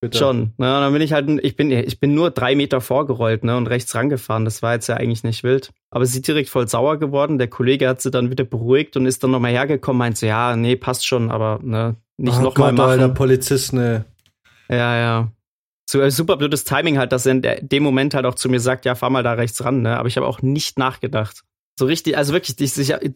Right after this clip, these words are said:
Speaker 2: vor ihren Augen hab ich das Handy ans Ohr genommen und bin losgefahren. So dumm muss man mal sein.
Speaker 1: Aber wenn du jetzt an der Grenze, was wäre denn passiert, wenn du rückwärts über die Grenze gefahren wärst in, nach Deutschland? Das ist ja nicht mehr Zuständigkeitsbereich.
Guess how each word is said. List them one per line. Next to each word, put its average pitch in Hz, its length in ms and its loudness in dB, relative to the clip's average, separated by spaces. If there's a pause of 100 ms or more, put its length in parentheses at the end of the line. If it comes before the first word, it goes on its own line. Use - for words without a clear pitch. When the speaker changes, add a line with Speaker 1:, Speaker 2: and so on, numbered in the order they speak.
(120)
Speaker 2:
vor 190 300 0
ihren 180 220 4
Augen 160 280 0
hab 139 120 0
ich 135 100 0
das - 80 -6
Handy 196 240 4
ans 160 180 -2
Ohr 165 160 0
genommen 156 300 0
und 143 160 -2
bin 147 140 0
losgefahren. 120 760 -2 (360)
So 143 180 -2
dumm 147 220 0
muss 156 160 -2
man 131 140 2
mal 120 200 2
sein. 117 380 0 (240)
Speaker 1:
Aber 170 200 0
wenn 202 140 6
du 226 60 2
jetzt 220 120 -2
an 214 60 2
der 202 100 4
Grenze, 190 380 2
was 160 180 -2
wäre 190 160 6
denn 180 120 -2
passiert, 190 280 0
wenn 180 80 2
du 165 80 0
rückwärts 175 420 0
über 160 140 -2
die 156 140 -6
Grenze 165 340 -2
gefahren 120 460 0
wärst 113 260 -2
in, 131 80 0
nach 127 120 0
Deutschland? 127 500 -2
Das 107 80 -4
ist - 60 -10
ja 123 40 0
nicht 123 160 0
mehr 123 160 0
Zuständigkeitsbereich. 110 1120 -4